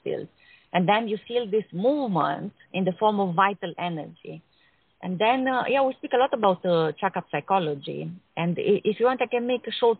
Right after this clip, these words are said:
review with the corresponding physical organs and associated feelings,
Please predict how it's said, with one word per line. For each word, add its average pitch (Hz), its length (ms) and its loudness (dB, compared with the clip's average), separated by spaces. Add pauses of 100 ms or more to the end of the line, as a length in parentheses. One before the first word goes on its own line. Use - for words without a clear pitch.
review 196 580 -2 (320)
with 180 140 -2
the 185 60 2
corresponding 185 800 0
physical 180 360 -2
organs 170 440 0 (120)
and 170 160 0 (140)
associated 180 640 0
feelings, 160 460 0